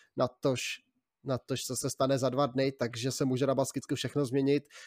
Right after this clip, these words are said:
Každopádně, pokud budou nějaké změny, tak to pokryjeme třeba nějakou desetiminutovkou, anebo to budeme sdílet samozřejmě na Instagramu, na Twitteru, jakékoliv novinky, takže sledujte naše sociální sítě, aby vám nic, abyste o nic nepřišli, a já vám děkuji za pozornost. Užijte si odpolední Flandry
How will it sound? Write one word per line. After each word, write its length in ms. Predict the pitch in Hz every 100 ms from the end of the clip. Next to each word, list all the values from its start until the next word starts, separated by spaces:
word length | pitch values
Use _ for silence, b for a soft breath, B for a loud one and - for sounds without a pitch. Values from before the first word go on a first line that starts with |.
| B
Každopádně, 520 | 151 165 160 156 156
pokud 280 | 156 139 151
budou 180 | 143 151
nějaké 300 | 147 143 147
změny, 220 | 143 143
tak 160 | 139
to 100 | -
pokryjeme 420 | 135 127 143 135 135
třeba 160 | 143
nějakou 260 | 139 127 139
desetiminutovkou, 840 | 120 123 131 131 127 123 - 131
anebo 340 | 117 127 117 127
to 200 | - 131
budeme 340 | 127 139 185
sdílet 300 | 147 160 151
samozřejmě 340 | 147 139 131 139
na 100 | 127
Instagramu, 520 | 147 - 131 127 131
na 100 | 120
Twitteru, 420 | - 135 127 135
jakékoliv 500 | 123 131 123 131 123
novinky, 380 | 127 127 123 123
takže 320 | 110 117 131
sledujte 460 | 123 127 135 127 131
naše 200 | 123 127
sociální 460 | - - 127 139
sítě, 340 | 127 127 143 139 B B B -
aby 140 | 147
vám 240 | 156 160
nic, 160 | 151 170 - - _ _ _ _ _ -
abyste 340 | 135 143 -
o 60 | 147
nic 200 | 160 160
nepřišli, 460 | 156 151 - 156 151
a 300 | 143 135 131
já 120 | 131
vám 120 | 151
děkuji 220 | 170 170 170
za 100 | 165
pozornost. 440 | 170 165 165 165 B B B B
Užijte 340 | 143 196 185
si 120 | -
odpolední 480 | 170 - 175 165 180
Flandry 560 | - 156 151 165 165